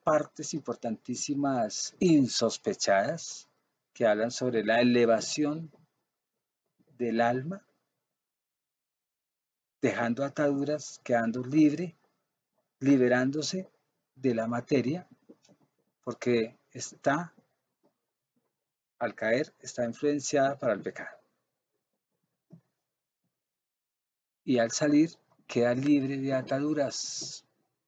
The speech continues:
y encuentra su verdadero camino, donde es el verdadero conocimiento, porque lo ha desarrollado, lo ha descubierto, ¿cierto? Y el cuerpo no le dejaba conocer.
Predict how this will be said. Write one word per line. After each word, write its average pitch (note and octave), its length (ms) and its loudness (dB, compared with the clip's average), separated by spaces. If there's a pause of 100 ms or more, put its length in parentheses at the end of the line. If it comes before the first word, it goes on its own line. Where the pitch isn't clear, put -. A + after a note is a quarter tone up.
(440)
y C3 80 -2
encuentra C3 640 -2 (140)
su - 280 -4
verdadero B2+ 560 -2
camino, E3 540 0 (920)
donde A#2 460 0 (560)
es C#3 480 0
el C3 160 -4
verdadero B2 480 4
conocimiento, F3+ 720 2 (1000)
porque A#2+ 320 -4
lo A2+ 120 6
ha A2+ 80 6
desarrollado, D3 540 2
lo D3+ 80 4
ha D3 40 8
descubierto, D#3 600 2 (480)
¿cierto? C#3 480 -8 (1600)
Y C#3 140 2
el B2 140 0
cuerpo D#3 320 0
no D3+ 100 -4
le D3 100 0
dejaba C3+ 380 -4
conocer. G2+ 500 -6